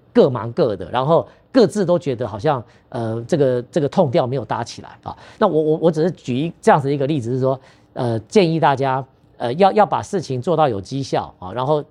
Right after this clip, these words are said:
整个团队一起往前走，这种，就这个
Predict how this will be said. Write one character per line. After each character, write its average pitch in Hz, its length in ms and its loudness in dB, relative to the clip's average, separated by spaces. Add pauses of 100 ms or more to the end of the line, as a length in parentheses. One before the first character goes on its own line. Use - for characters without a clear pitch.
(220)
整 127 280 0
个 139 140 0
团 131 300 -6
队 160 140 -2
一 - 100 -6
起 139 200 -8
往 104 180 -6
前 123 200 -4
走， 113 220 -4 (240)
这 247 120 2
种， 104 280 -4 (140)
就 180 160 0
这 - 180 -6
个 185 140 0